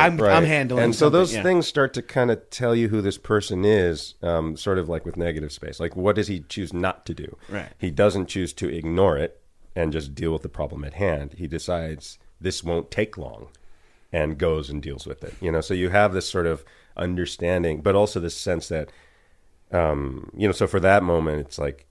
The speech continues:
Speaker 2: he's gotta be so enraged or something in, in, you know, put into such a place that he's gonna make that call. Uh, so I wanted to play against it, like, make him as calm as possible in that moment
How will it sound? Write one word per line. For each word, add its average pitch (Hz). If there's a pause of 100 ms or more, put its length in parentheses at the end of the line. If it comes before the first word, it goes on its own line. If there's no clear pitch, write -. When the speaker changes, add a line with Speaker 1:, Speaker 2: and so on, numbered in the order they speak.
(120)
Speaker 2:
he's 113
gotta 139
be 87
so 92 (720)
enraged 82
or 82
something 73 (600)
in, 82
in, 78 (200)
you 85
know, 73 (160)
put -
into -
such -
a 95
place 92
that 76
he's 87
gonna 85
make 80
that 71
call. 76 (1080)
Uh, 73
so 82
I 85
wanted 92
to -
play 101
against 127
it, -
like, - (520)
make 78
him 76 (180)
as -
calm 85
as 87
possible 80
in 76
that 73
moment 76